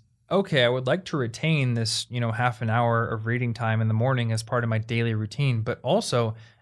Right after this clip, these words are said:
wouldn't it be awesome if I could get to a point where there was a day every week or maybe at least every two weeks where I spent the whole day reading?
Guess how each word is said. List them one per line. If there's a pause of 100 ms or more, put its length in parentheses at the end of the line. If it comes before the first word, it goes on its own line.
(160)
wouldn't
it
be
awesome
if
I
could
get
to (1200)
a
point
where
there
was
a
day
every
week
or
maybe
at
least
every (160)
two
weeks (100)
where
I
spent
the
whole
day
reading?